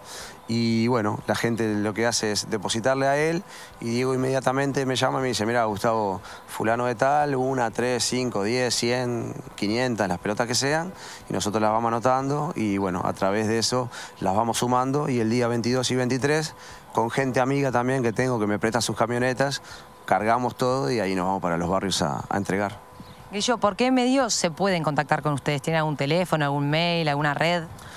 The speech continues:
Speaker 1: Sí, el cero nueve ocho, siete dieciséis, siete dieciséis, cero nueve ocho, siete dieciséis, siete dieciséis, y si no, por mi Instagram, que es arroba Gustavo Vizcaizacú, son las dos, eh,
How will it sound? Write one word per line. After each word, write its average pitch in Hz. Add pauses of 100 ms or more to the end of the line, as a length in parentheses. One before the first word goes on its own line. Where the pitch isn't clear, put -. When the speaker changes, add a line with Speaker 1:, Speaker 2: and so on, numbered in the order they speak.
Speaker 1:
Sí, 147
el 127
cero 139
nueve 135
ocho, 165
siete 127
dieciséis, 127 (260)
siete 123
dieciséis, 113 (340)
cero 120
nueve 113
ocho, 135 (180)
siete 120
dieciséis, 113
siete 117
dieciséis, 131 (300)
y -
si -
no, 127
por 127
mi 117
Instagram, 131
que 117
es 110
arroba 113
Gustavo 113
Vizcaizacú, 120 (300)
son 120
las 104
dos, 110
eh, 90